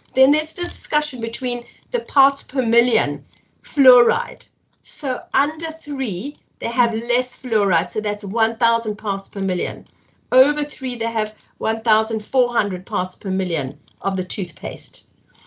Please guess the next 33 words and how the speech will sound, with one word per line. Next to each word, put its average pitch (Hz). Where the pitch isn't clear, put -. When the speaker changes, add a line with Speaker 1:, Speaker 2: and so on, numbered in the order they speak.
Speaker 1:
You 247
know, 254
the 269
adverts 262
used 254
to 254
show 254
a 226
long 285
piece 302
of, 277
uh, 220
toothpaste 254
on 254
the 233
whole 262
brush. -
Speaker 2:
Yes, 226
yes. 226
Speaker 1:
But 247
that's 277
absolutely 277
not 240
necessary 254
because 226
they 226
want 220
you 254
to 254
buy 214
more 214
toothpaste. 247
Speaker 2:
Yes, 214